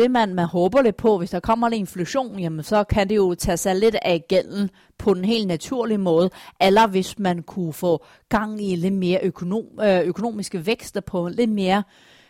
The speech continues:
øh, holdbar facon, jamen, så kunne man også vokse sig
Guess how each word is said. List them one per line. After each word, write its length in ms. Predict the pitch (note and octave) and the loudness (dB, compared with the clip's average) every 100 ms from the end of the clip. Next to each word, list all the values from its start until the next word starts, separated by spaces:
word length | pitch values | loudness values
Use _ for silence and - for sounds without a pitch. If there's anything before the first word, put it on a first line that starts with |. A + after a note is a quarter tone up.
| - | 0
øh, 280 | F3+ F3+ E3 | 4 6 6
holdbar 800 | D#3 - F#3 D4+ E4 C4 G#3 G#3+ | 4 4 4 4 4 2 2 -4
facon, 500 | - G#3 F3+ F#3 G#3 - | -8 -6 -2 -2 -2 -6
jamen, 220 | G#3+ F3+ | -4 -4
så 120 | - | -4
kunne 200 | F#3+ A#3 | -4 0
man 100 | G#3 - | 0 0
også 320 | F#3+ - G#3+ | 0 -2 -8
vokse 540 | E3+ D#3 E3 C#3+ - D4 | -8 0 2 2 -4 -6
sig 160 | B3 | -4